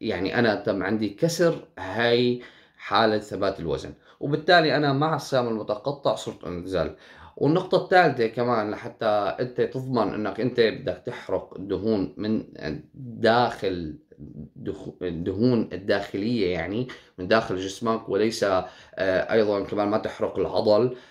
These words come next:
آم، تحرق من الدهون الدا-، يعني الداخلية بجسمك، إنه أيضا لعب الرياضة. فكانت تجربتي إنه الكيتو،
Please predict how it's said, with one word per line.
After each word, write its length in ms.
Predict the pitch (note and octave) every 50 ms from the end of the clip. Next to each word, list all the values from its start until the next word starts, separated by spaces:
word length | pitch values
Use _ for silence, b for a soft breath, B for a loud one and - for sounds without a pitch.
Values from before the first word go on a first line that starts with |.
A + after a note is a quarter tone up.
| B B B -
آم، 1040 | G#2+ G#2+ G2+ G2 G2 G2 G2 F#2+ F#2+ F#2+ F#2+ F#2+ F#2+ F#2 F#2+ F#2 E2+ E2+ F2 - - _ _ _
تحرق 300 | A2 A2 - - A2+ -
من 120 | G2+ G2+ F#2+
الدهون 440 | F2+ F2+ F#2 G2 A2+ A2+ G#2+ G2
الدا-، 520 | F#2 F2+ - - - G#2 G#2+ F#2+ - - -
يعني 380 | F2+ F2+ F2+ E2 D#2+ E2+ F2
الداخلية 520 | E2+ F#2 G2+ G2 F#2+ - A#2 A#2 C3+ D3 C#3
بجسمك، 580 | A2 F#2+ F#2+ G2+ - - G2 F#2 F#2 F#2+ F#2+ - B B B B B B _
إنه 240 | A#2+ A2+ G#2+ F#2+ - -
أيضا 340 | B2 A#2+ G#2+ G#2 A2 G#2+ G#2+
لعب 300 | G2+ F#2+ E2 E2+ F#2 F#2+
الرياضة. 400 | F2 F2+ D#2+ C#2 C#2 C#2 C#2 - - _ B B B B B B B B
فكانت 880 | - C3+ C3 B2 B2 B2+ - - - B2 A#2+ - D#3 D#3 D3+ C#3+ -
تجربتي 720 | C#3 A#2+ A2 A2+ C3 C3+ - - D#3+ E3 E3 - - - -
إنه 1080 | - G2 A#2 G2 F#2+ B2 A#2+ A#2 A#2 A2+ G#2+ G#2 G#2 G#2 G#2 G#2 G#2 G#2 G2+ G2 F#2+ F#2
الكيتو، 1000 | F2+ - - G2 G2 F#2 - - C3+ C3 C3 B2+ A2+ A2 G#2+ G2+ G2 F#2+ F#2